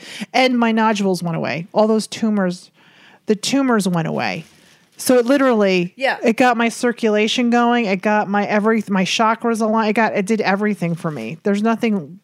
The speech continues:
Speaker 1: like it. There's nothing like it in the world. I wish I could run. I
Speaker 2: Yeah.
Speaker 1: just,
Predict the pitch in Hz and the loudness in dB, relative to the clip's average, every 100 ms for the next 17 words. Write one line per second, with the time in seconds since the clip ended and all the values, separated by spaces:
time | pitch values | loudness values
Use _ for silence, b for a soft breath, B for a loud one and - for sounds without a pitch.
0 | - 196 190 151 190 - 208 202 220 226 | -4 -4 -2 -6 -6 -4 -4 -2 -2 0
1 | 214 208 180 180 170 180 127 131 208 196 | -2 0 -2 -2 0 0 -2 -2 -2 -2
2 | 247 - 220 202 - - 226 170 165 156 | -4 -2 -4 -4 -6 -2 -2 -2 -4 -6
3 | 147 180 190 190 165 | -8 -4 0 2 0